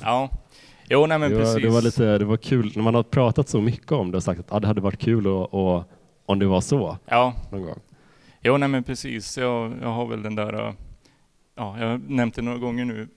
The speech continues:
Speaker 1: känns det som. Det känns som att jag har hört mig själv beskriva det här så mycket. Mina ord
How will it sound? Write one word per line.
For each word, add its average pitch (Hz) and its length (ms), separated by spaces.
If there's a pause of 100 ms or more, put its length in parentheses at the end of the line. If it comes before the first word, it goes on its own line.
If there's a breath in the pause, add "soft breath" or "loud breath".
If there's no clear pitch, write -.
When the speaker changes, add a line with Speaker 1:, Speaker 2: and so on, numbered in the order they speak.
(120)
Speaker 1:
känns 107 300
det 107 80
som. 107 280
Det 117 100
känns 110 220
som 110 120
att - 280
jag 120 60
har 113 80
hört 123 140
mig 113 120
själv 117 160
beskriva 117 360
det 107 60
här 104 80
så 117 120
mycket. 113 320
Mina 110 280 (540 loud breath)
ord 120 320